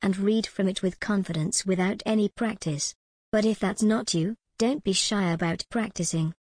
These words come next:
You'll feel more nervous if you're underprepared. While no one expects you to be flawless in front of the microphone,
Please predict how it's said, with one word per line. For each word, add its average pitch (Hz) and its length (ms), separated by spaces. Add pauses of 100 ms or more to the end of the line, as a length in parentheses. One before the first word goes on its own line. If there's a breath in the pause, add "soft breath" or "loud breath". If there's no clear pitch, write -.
(160)
You'll 202 120
feel 202 380
more 196 240
nervous 196 540
if 196 120
you're 302 220
underprepared. 180 800 (400)
While 240 220
no 247 200
one 214 180
expects - 640
you 175 120
to 190 100
be 185 140
flawless 208 500
in 202 200
front 190 360
of 180 80
the 190 80
microphone, 165 720